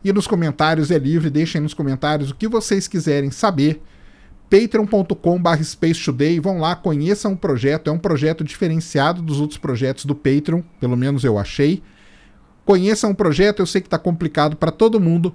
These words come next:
mas só de conhecer eu já vou ficar feliz, já tô em contato com os patrões.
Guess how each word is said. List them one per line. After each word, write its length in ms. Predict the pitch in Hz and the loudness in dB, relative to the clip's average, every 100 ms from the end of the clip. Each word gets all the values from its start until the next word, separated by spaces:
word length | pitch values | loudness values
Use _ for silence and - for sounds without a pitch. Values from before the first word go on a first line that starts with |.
| - | -4
mas 180 | 151 | -4
só 100 | 190 | -2
de 100 | 180 | -2
conhecer 440 | - 185 151 - 175 | 0 0 0 0 0
eu 80 | 165 | 2
já 100 | 135 | 2
vou 180 | 170 | 2
ficar 220 | 220 - 208 | 0 0 0
feliz, 500 | - 156 151 196 - | 2 0 0 -2 -2
já 120 | 151 | -4
tô 160 | 147 175 | 0 -2
em 60 | |
contato 520 | 180 156 - 151 - | 0 -2 0 0 -2
com 220 | - 180 202 | -2 0 0
os 120 | - | -2
patrões. 720 | - 165 135 165 202 - | -2 -2 0 0 0 -4